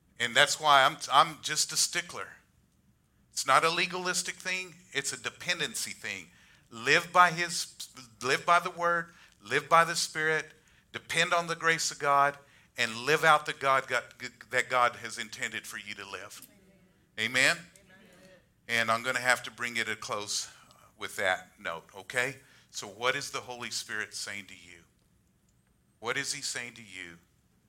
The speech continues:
that you need to apply into your life today?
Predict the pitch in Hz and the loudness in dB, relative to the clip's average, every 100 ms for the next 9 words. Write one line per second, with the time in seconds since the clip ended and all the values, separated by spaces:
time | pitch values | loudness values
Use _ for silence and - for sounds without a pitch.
0 | _ _ _ 104 101 107 120 113 113 104 | _ _ _ -14 -8 -8 -8 -10 -10 -12
1 | 90 - 107 107 110 107 104 104 98 92 | -12 -10 -6 -6 -6 -12 -14 -14 -10 -10
2 | 90 - - - 92 87 | -10 -12 -16 -16 -18 -18